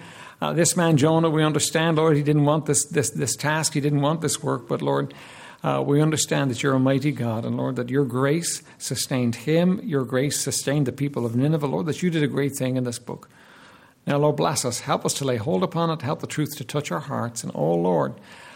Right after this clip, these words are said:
uh, may we <clears throat> recognize you in it, and may we seek to be like you in Jesus' precious name.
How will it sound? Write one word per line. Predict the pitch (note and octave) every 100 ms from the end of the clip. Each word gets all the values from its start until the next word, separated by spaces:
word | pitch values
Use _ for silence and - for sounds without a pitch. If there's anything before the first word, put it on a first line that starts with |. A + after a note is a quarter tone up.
| -
uh, | D3 C3 C#3 -
may | D3 D#3+ G3
we | F#3+ F3
<clears throat> | - C#3
recognize | D#3+ F3 D3 F#3 F#3 F#3+ D#3+ D3 C#3 A#2+
you | D3 G#3
in | G3+
it, | G3 F#3+
and | D3
may | C#3+
we | E3 D#3
seek | - D#3+ D#3+
to | D3
be | D3+
like | D3+ D#3 -
you | G#2+ G#2
in | - A#2+
Jesus' | A#2 A2 A#2 A#2
precious | - - C3+ -
name. | A#2 G#2+ A#2